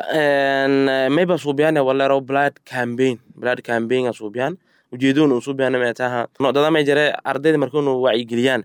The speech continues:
dada may jara nooc soo dhiig shoon kasaan, dadna kasaan. Laakiin dadkan kasaano wacaan iyo wacaan, ee, wal baare nooc dhiig shay la ogaade, ee, si dhiig badan la sheego. Marka doorkaas iyo wal lamid ayaa, ee, ururka Yaboha Dhiig ku, ku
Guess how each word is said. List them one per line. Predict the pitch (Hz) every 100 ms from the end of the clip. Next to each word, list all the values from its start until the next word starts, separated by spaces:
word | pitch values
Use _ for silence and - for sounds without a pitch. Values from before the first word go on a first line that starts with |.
| _
dada | 127 151
may | 147
jara | 143
nooc | 143 143
soo | - 143
dhiig | 127
shoon | - 107
kasaan, | - - 110 _
dadna | - 135 160
kasaan. | 156 127 123 107 - -
Laakiin | 135 135 85
dadkan | 123 - 185
kasaano | 151 127 139 151
wacaan | 123 143 156 135
iyo | 147 147
wacaan, | 131 156 180 - -
ee, | 117 123
wal | 120 143 139
baare | 120 123 127
nooc | 127 101 120 131
dhiig | 135
shay | - 131
la | 120 113
ogaade, | 117 123 165 _
ee, | - 113 117
si | -
dhiig | 123 123 131 120
badan | 113 110
la | 107
sheego. | 101 110
Marka | 127 156 165 _ - _
doorkaas | 117 156 165 151 139 117 - -
iyo | 139 139
wal | 123 120
lamid | 135 139
ayaa, | 117 120 123 117 95
ee, | 113
ururka | 139 127 -
Yaboha | 123 123
Dhiig | 117 110
ku, | _ 113 104
ku | -